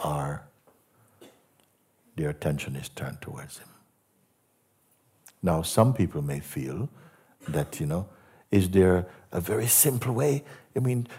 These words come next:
can't we just do something, just faith and just trust and feel? Yes, we can. Also, I'm very much with you there too. You can feel and,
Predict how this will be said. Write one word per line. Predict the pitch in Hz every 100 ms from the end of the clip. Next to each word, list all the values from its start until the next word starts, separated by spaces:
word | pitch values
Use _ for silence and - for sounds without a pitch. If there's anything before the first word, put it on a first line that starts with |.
| - -
can't | - 120 120
we | 131
just | 127 123
do | 143
something, | 117 143 127 123
just | 123 -
faith | - - 123 131 - -
and | 113
just | 120 - -
trust | 127 - -
and | 113
feel? | - 98
Yes, | 104 110 -
we | 101
can. | - 117 73 65 -
Also, | - - -
I'm | 92 92 85
very | 98 90
much | 87 -
with | 87
you | 76 71 -
there | - - -
too. | - - _ _ _ _
You | 90
can | 85 92
feel | 87 101 104 92
and, | 90